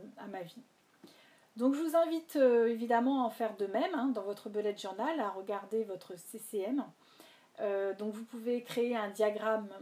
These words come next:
mensuel du, de votre cycle. Je vous invite également à noter le jour du cycle, à noter vos sentiments dominants, vos rêves, euh, vos, votre niveau d'énergie, euh, vos, vos pensées.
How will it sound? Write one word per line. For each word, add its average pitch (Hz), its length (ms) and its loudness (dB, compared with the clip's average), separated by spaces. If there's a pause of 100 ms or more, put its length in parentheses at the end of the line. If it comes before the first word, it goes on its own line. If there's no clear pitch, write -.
mensuel 208 500 -2
du, 202 100 -16 (220)
de 180 60 -8
votre 180 280 -10
cycle. 359 400 -8 (520)
Je - 160 -12
vous 220 100 -4
invite 233 360 -2
également 220 360 0
à 208 80 0
noter 208 360 -2
le 185 160 -6
jour 247 260 -8
du 285 140 -10
cycle, 320 400 -10 (540)
à 202 100 0
noter 233 540 2
vos 220 160 0
sentiments 220 760 -4 (220)
dominants, 254 720 2
vos 233 160 4
rêves, 240 380 0 (500)
euh, 180 640 2
vos, 185 240 -2
votre 185 300 -8
niveau 202 260 -2
d'énergie, 240 840 -2
euh, 185 380 -10
vos, 180 300 -10
vos 185 140 -2
pensées. 254 460 -2